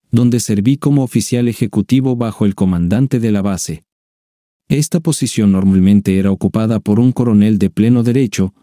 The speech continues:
no por un teniente coronel joven como yo, pero no me quejé. En el ejército,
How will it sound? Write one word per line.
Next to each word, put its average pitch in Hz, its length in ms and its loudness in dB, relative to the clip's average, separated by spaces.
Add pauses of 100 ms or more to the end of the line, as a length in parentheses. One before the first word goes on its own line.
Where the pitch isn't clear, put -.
(120)
no 131 180 2
por 135 180 -2
un 139 120 2
teniente 120 480 2
coronel 104 400 2
joven 113 380 0
como 98 280 4
yo, 113 280 -2 (160)
pero 98 260 0
no 95 200 4
me 113 160 2
quejé. 107 380 -4 (880)
En 113 220 0
el 92 120 2
ejército, 107 640 -4